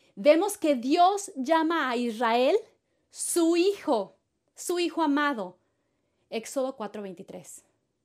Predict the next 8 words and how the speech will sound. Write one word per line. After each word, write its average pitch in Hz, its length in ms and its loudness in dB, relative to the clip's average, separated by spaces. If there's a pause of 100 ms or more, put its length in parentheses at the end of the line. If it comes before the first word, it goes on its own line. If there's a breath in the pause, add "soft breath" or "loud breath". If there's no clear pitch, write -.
(680)
Y 269 80 0
en 294 100 4
el 294 80 2
Nuevo 339 240 2
Testamento, 277 800 -2 (100)
Juan 262 360 -2
tres 240 220 -4
dieciséis, 196 640 -10